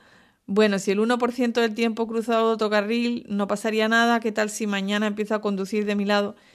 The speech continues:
Es que suena ridículo, <laughs> porque estás totalmente comprometido y sabes las consecuencias de ese uno por ciento de no estar en tu carril,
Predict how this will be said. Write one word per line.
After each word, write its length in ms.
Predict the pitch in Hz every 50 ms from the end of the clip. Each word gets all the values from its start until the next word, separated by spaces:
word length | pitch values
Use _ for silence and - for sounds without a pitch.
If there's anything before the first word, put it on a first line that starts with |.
| - _ _ _ _ -
Es 160 | - 254 254
que 140 | - 320 285
suena 220 | 302 294 311 339
ridículo, 640 | 320 302 247 262 302 302 - 370 349 311 247 170 - - - - - - 269 269 - - - _ -
<laughs> 640 | _ - 240 - - - - - - - - _ -
porque 260 | 240 233 240 233 240
estás 300 | 220 226 - 247 262 262
totalmente 580 | - 302 294 302 277 277 277 277 277 262 330 285
comprometido 920 | 320 311 277 247 247 233 220 214 196 190 240 262 277 294 240 190 180 - _ _ _ _ -
y 120 | 240 233
sabes 380 | 226 - 247 240 247 262 277 285
las 120 | 285 277
consecuencias 760 | 285 285 254 247 247 233 240 247 240 247 247 240 285 269 262
de 120 | 226 226 226
ese 220 | 220 208 247 240
uno 220 | 240 240 240 254 240
por 160 | 247 233 233
ciento 280 | 240 233 226 233 254
de 100 | 247 226
no 80 | 208 214
estar 200 | 226 226 240 233
en 140 | 240 240 220
tu 100 | 220 202
carril, 560 | - 170 170 180 214 254 294 294 220 -